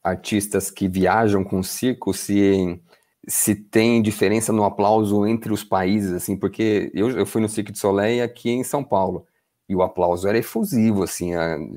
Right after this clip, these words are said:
a, em cada número a galera aplaudia. E eu não consigo imaginar alguém no Cirque du Soleil dando aquela palminha de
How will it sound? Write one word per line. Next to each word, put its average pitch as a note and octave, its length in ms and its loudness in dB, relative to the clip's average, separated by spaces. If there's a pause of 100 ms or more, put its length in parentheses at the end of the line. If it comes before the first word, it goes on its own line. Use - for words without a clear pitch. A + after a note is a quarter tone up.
(240)
a, E2+ 80 -2
em F#2+ 180 -4
cada C3+ 360 2
número C#3+ 960 4
a F#2 140 4
galera G#2 340 2
aplaudia. F#2+ 720 -2 (460)
E F#2 560 2
eu F#2 100 2
não A2+ 60 2
consigo D3+ 340 0
imaginar A#2 320 2
alguém G#2 180 2
no G#2 80 2
Cirque G2+ 240 -4
du F#2 60 -6
Soleil F#2+ 360 2
dando A#2 140 0
aquela A#2+ 280 2
palminha A2 480 2
de G2+ 580 4